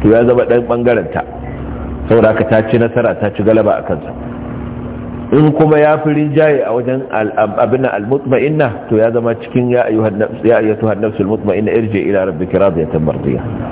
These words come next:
Saboda haka wannan abin nan, a, inda ya fi galaba shi ne ma'auni a wurin Allah. To kaga wannan ma wata rahama ce ta Ubangiji. Da an ce, da Ubangiji Ta'ala ya ce ba zai saka wa kowa ba,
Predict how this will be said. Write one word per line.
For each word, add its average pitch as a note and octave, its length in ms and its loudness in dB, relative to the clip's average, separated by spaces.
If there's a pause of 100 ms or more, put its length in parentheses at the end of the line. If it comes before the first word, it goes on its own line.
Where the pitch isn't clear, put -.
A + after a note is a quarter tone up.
(1300)
Saboda A#2 300 6
haka - 120 0
wannan C3+ 420 4 (1080)
abin A2+ 300 4
nan, A#2 240 2
a, A#2+ 260 4
inda D3+ 240 0
ya B2 160 2
fi - 80 -4
galaba D#3 480 2 (1400)
shi C#3+ 180 2
ne C3+ 160 4
ma'auni A2+ 320 0
a - 80 -2
wurin F#2 240 -2
Allah. F2 320 -2 (160)
To - 80 -6
kaga C3 240 4
wannan D3 240 2
ma B2+ 160 0
wata C3 160 -2
rahama C#3+ 320 -2
ce G#2+ 80 -8
ta - 80 -4
Ubangiji. E2+ 480 -2 (1600)
Da G2 240 4
an D3 160 2
ce, D3 160 2 (160)
da A2+ 80 2
Ubangiji C#3 420 0
Ta'ala C3 320 0
ya C#3 220 -2
ce C#3+ 100 -6
ba A#2+ 140 0
zai C3 260 0
saka C3+ 400 0
wa G#2+ 220 0
kowa B2+ 320 4
ba, A2 160 -2